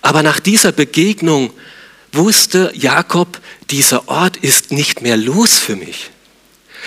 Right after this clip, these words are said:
Dieser Ort heißt jetzt Bethel, Haus Gottes. In meinem Alltag ist es ein Haus Gottes, wo Gott gegenwärtig ist.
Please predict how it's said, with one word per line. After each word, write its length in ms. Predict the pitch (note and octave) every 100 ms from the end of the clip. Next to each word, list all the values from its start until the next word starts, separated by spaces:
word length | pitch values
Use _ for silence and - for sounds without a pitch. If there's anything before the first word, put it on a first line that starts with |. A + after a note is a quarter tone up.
| - A#2+
Dieser 320 | A2 G#2 -
Ort 320 | G2+ - - - - -
heißt 380 | G#2 F#2+ - -
jetzt 360 | G#2+ - -
Bethel, 480 | A2+ A2 - - - - - _ - - _ _ - -
Haus 420 | - - G2+ - -
Gottes. 500 | D#2+ - - - - _ - - - - - -
In 320 | G3 G#3 G3+
meinem 320 | F3+ F3 E3
Alltag 640 | - - G#2 - A2 - - - - -
ist 260 | C3+ -
es 140 | - -
ein 320 | G#2+ F#2+ -
Haus 240 | B2+ C3+
Gottes, 480 | - G#2 - D#2+ - _ _ - - - -
wo 160 | A2+
Gott 220 | A2 G#2+ -
gegenwärtig 580 | A#2+ G#2 F2 - -
ist. 320 | E2+ - -